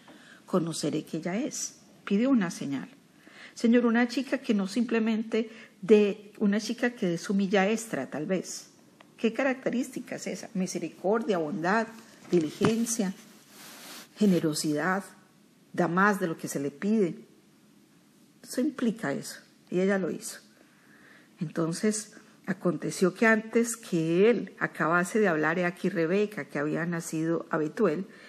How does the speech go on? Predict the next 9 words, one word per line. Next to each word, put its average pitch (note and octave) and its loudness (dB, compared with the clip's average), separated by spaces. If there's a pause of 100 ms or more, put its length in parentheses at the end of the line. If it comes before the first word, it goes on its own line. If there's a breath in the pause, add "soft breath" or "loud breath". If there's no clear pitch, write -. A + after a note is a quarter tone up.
(180 loud breath)
hijo G#3 4
de B3 8
Milca, F3 -2
hijo E3+ -2
de G3 2
Nacor, E3+ 0
hermano F3 0
de G#3 0
Abraham, F#3+ 0